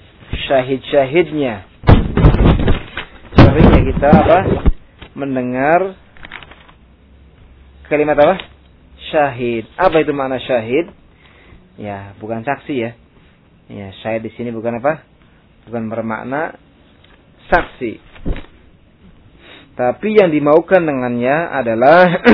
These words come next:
<clears throat> juz'i yuzkar li isbati al-qa'idah. Ya, sebagian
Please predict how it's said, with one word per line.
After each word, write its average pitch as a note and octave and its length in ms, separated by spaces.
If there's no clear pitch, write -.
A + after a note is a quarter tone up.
<clears throat> - 760
juz'i F#3+ 760
yuzkar F3 640
li E3 160
isbati D3+ 560
al-qa'idah. D3+ 840
Ya, A2 140
sebagian C3+ 880